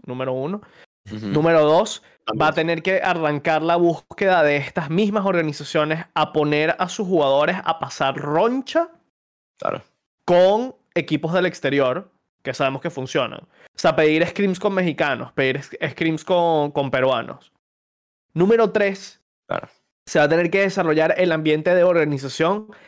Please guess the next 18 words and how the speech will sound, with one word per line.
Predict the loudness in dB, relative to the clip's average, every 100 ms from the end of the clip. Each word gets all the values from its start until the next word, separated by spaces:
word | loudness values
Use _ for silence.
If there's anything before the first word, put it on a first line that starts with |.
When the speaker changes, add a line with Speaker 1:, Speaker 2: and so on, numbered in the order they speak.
| -20 _
Speaker 1:
y | -2
generar | 0 0 2 2 0 2
alianza | 0 4 4 2 0 -2 -2 0
en | 0
el | -4 -4
sentido | -6 -2 2 4
de | 4 2 -2
jugadores, | 0 2 4 4 2 0
organización, | 0 0 0 -2 -4 -6
porque | -4 -6 -6
actualmente | -4 -2 0 -2 -4 -8 _ _ _
se | -2 2
ve | 2
mucho | 2 2 2 0 -2 -4 -20 -6
que | -4
son | 0 0 0 -10 _ _
organización, | 0 2 4 2 0 2 2 0 -8
jugadores. | 0 2 4 4 4 0 -8 -20